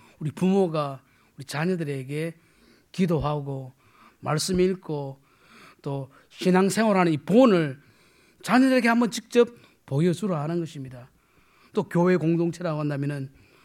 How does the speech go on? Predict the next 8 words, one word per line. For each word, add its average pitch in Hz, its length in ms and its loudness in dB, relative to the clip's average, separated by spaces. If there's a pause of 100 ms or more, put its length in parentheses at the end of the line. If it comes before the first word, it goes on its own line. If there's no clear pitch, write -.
(1400)
신앙생활을 185 520 4
오래 202 300 4
했던 156 260 -4
분들, 123 400 -12 (480)
신앙 185 360 2
연륜이 170 320 4
깊은 165 340 -2
분들, 151 380 -4